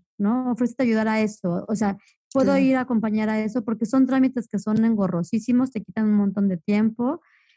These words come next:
Speaker 1: y la gente tiene que decidir un montón de cosas en ese momento que
Speaker 2: Es
Speaker 1: no
Speaker 2: lo que
Speaker 1: tienen
Speaker 2: menos quieres hacer,
Speaker 1: cabeza.
Speaker 2: claro, claro.
Speaker 1: Pero legalmente sí hay que hacer ciertas cosas lo más pronto posible, ¿ok?
Speaker 2: Claro.
Speaker 1: Entonces,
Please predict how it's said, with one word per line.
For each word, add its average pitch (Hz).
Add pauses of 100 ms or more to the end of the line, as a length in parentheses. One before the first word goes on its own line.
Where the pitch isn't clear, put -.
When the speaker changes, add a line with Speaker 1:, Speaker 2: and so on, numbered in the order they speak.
(160)
Speaker 1:
y 226
la 233
gente 240
tiene 262
que 254
decidir 214
un 233
montón 220
de 233
cosas 233
en 220
ese 220
momento 214
que 208
Speaker 2:
Es 208
Speaker 1:
no 220
Speaker 2:
lo 247
que 233
Speaker 1:
tienen 220
Speaker 2:
menos 220
quieres 196
hacer, 208
Speaker 1:
cabeza. -
Speaker 2:
claro, 208 (140)
claro. 196 (220)
Speaker 1:
Pero 311
legalmente 233 (200)
sí -
hay 254
que 254
hacer 226
ciertas 202
cosas 202 (380)
lo 208
más 214
pronto 214
posible, 208 (240)
¿ok? 208
Speaker 2:
Claro. 254
Speaker 1:
Entonces, 220